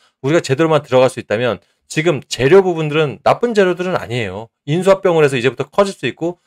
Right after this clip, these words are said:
전고체도 관련해지만 엔비디아 관련해서도 지금, 어, 수반될 수 있는 부분들이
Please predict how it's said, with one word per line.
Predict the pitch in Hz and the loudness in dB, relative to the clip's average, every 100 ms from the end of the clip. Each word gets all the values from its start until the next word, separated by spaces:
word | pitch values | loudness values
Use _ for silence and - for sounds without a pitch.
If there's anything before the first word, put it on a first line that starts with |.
| _ - | _ -8
전고체도 | 127 147 160 156 143 135 | -4 -2 -2 -4 -6 -6
관련해지만 | 104 110 101 107 110 - _ - | -2 -2 -4 -6 -6 -8 _ -4
엔비디아 | 123 170 190 185 170 | -2 -2 2 2 2
관련해서도 | 101 110 107 101 110 156 151 | 0 -2 -4 -6 -6 -6 -8
지금, | 120 123 - _ _ | -8 -8 -8 _ _
어, | - 98 | -2 -2
수반될 | 98 190 202 180 | -2 0 2 0
수 | - | -4
있는 | 143 131 131 _ | -8 -8 -12 _
부분들이 | 107 107 127 | -16 -12 -12